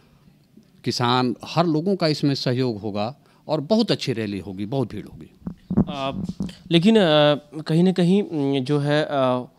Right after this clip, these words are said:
Speaker 2: वर्करों में आपने कहा जो मायूसी है, लेकिन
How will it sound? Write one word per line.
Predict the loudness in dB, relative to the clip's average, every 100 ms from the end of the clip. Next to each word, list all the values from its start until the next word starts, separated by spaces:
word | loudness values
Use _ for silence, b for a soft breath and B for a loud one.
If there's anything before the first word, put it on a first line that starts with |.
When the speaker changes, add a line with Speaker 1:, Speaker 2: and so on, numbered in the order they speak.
| b b
Speaker 2:
वर्करों | -4 0 2 4
में | 4
आपने | 2 0
कहा | -2 -2
जो | -2 -4 0
मायूसी | 2 2 2 0
है, | 0 -4 -8 B B B
लेकिन | 0 4 2